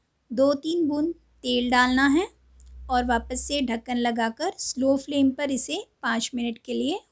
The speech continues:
होने देंगे। और पाँच मिनट के बाद ढक्कन हटाकर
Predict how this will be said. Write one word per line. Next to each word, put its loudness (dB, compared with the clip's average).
होने 2
देंगे। -20
और -12
पाँच -8
मिनट -6
के -6
बाद -4
ढक्कन -4
हटाकर -8